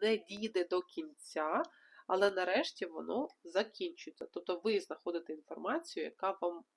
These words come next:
показує, в чому конкретно проблема, чому воно не рухається. Так, відносини. Поїхали. Риби, поїхали. Що ж там у нас буде?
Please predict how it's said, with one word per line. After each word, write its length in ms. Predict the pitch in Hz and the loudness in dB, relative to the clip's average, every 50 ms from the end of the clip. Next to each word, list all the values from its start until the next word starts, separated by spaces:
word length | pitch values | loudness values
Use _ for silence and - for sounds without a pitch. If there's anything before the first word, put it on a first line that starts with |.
| _ _ _ _ _ _ _ - | _ _ _ _ _ _ _ -2
показує, 640 | 190 190 - - - 185 170 160 156 156 156 151 151 | -2 -2 -4 -4 0 2 2 2 2 0 -4 -4 -4
в 80 | 151 | -6
чому 400 | - - - 214 247 269 240 - | -6 -6 -4 -2 -2 -2 -2 -4
конкретно 760 | - - - - - - - 165 196 - - 185 170 160 160 - _ _ _ _ _ _ _ _ _ _ _ _ _ _ _ _ _ _ | -6 -10 -16 -16 -12 -6 -4 -4 -4 -4 -4 -4 -6 -6 -6 -8 _ _ _ _ _ _ _ _ _ _ _ _ _ _ _ _ _ _
проблема, 560 | - 190 180 180 196 185 170 156 147 147 - _ _ _ _ _ | 2 2 2 4 4 4 4 2 0 -8 -18 _ _ _ _ _
чому 480 | - - - 196 185 180 185 226 285 302 | -10 -8 -6 -4 -4 -2 0 0 0 2
воно 340 | 226 170 165 165 180 240 254 | 2 0 0 2 4 2 2
не 160 | 202 185 185 | 2 2 4
рухається. 680 | 202 208 - - - 151 - - - - - - - _ - - - _ _ _ - - - - _ _ _ _ _ _ _ _ _ _ _ - | 4 4 4 2 -2 -8 -8 -8 -10 -18 -18 -18 -20 _ -20 -20 -20 _ _ _ -20 -20 -20 -20 _ _ _ _ _ _ _ _ _ _ _ 0
Так, 360 | - 170 156 - - - - - - - _ - | 0 0 0 0 -8 -20 -20 -20 -20 -12 _ -6
відносини. 540 | 190 196 214 196 175 - - - - - - _ _ _ | -2 2 2 2 2 2 -4 -10 -12 -14 -18 _ _ _
Поїхали. 480 | - 190 196 170 - - - - - - - - - _ _ - - - | 0 0 0 0 -2 -6 -10 -12 -10 -10 -14 -14 -16 _ _ -16 -10 -8
Риби, 340 | 160 160 151 147 - - | -6 -4 -4 -6 -6 -8
поїхали. 720 | - - - 190 190 202 226 277 285 - - 277 269 277 | -10 -10 -10 -10 -8 -6 -6 -6 -6 -6 -6 -4 -4 -4
Що 240 | 277 269 - - 247 | -6 -8 -6 -6 -6
ж 100 | 254 - - | -6 -6 -6
там 160 | 240 233 226 | -8 -8 -6
у 40 | 233 | -6
нас 200 | 226 220 208 196 | -6 -4 -6 -6
буде? 320 | 190 196 214 226 254 262 | -4 -4 -4 -2 -2 -4